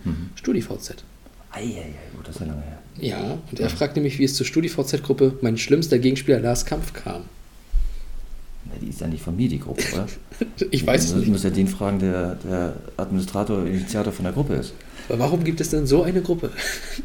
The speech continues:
Speaker 1: Ja, ich glaub, ich bin als Gegenspieler schon unangenehm, also muss ich, <laughs> muss ich so zugeben. Also nicht, dass ich da gemein oder fies oder, dass ich verbal da Entgleisungen da irgendwie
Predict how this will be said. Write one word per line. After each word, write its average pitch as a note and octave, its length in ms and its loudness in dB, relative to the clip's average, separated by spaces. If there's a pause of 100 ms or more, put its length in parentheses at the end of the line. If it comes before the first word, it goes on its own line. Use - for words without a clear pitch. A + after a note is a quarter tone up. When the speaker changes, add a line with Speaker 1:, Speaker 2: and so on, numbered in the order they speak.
(340)
Speaker 1:
Ja, E2 100 2
ich D#2 120 -6
glaub, E2 200 -6
ich - 160 -10
bin - 180 -6
als C#2 200 -6
Gegenspieler - 460 -6
schon - 320 -8
unangenehm, D#2 480 -6 (120)
also D#2+ 160 -10 (500)
muss E2+ 140 -10
ich, - 160 -6 (440)
<laughs> - 80 4
muss B2+ 120 4
ich - 200 2 (220)
so C#3+ 180 4
zugeben. A#2+ 480 -2
Also G3 200 0 (640)
nicht, F#2+ 180 4
dass F2+ 100 0
ich E2+ 80 -6
da F2 120 -4
gemein D#2 400 -2
oder D2 340 -2
fies D2 360 -8
oder, C#2 180 -6 (340)
dass D#2+ 300 -4
ich - 140 2
verbal F2+ 340 4
da F2+ 160 2
Entgleisungen D#2+ 480 -2
da D#2+ 80 -4
irgendwie D#2 380 -8